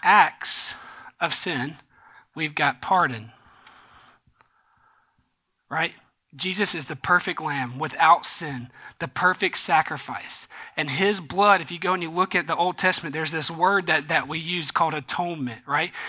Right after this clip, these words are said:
How many people have ever heard of atonement? Right? It means at one ment. And you know that when they were going and, and trying to translate the Hebrew Bible,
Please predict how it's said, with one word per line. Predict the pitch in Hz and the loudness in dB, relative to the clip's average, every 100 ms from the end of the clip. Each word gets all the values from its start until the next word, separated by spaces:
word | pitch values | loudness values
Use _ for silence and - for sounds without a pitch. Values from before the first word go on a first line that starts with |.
| - | -6
How | - | -4
many | 180 175 | -2 -2
people | 190 175 | -2 0
have | 170 | 2
ever | 160 | 2
heard | 143 165 | 2 0
of | 151 | -2
atonement? | 151 - 160 151 123 - - - - - - - | -4 0 0 0 -4 -6 -16 -20 -20 -20 -14 -6
Right? | 151 | -4
It | 156 165 | -2 -4
means | 180 185 170 - | 0 -2 -2 2
at | 175 180 175 | 6 6 4
one | 170 175 165 | -2 -2 -2
ment. | 135 120 123 | -4 -6 -10
And | 151 | -8
you | 165 | -4
know | 180 180 | -2 2
that | 170 | 0
when | 160 160 | 0 -2
they | 175 | 0
were | 196 196 | 2 2
going | 165 185 190 202 - - - | 4 4 4 2 -4 -14 -8
and, | - 160 147 | -4 -4 -4
and | 165 151 | -4 -2
trying | - 185 185 | 4 6 4
to | 180 147 | 2 2
translate | - 185 196 202 196 175 | 2 4 2 2 0 0
the | 170 | -2
Hebrew | 151 - 185 170 170 | -4 -4 -4 -4 -4
Bible, | 151 165 170 139 123 | 4 6 6 0 -10